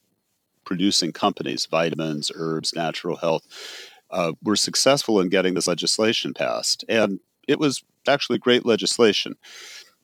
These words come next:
F D A, as, as I think everybody's sort of generally aware, came into being around nineteen oh six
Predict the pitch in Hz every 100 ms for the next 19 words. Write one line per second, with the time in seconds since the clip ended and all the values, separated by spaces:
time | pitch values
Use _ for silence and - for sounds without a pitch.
0 | _ - 143 - 131 131 139 123 113 _
1 | _ - 117 95 - _ _ 110 92 95
2 | 139 120 - - 113 92 95 90 - 92
3 | 82 117 160 117 90 82 80 78 76 _
4 | _ _ _ _ _ 127 113 104 92 101
5 | 87 107 101 92 85 85 85 87 98 -
6 | 101 90 80 - 185 110 82 - - -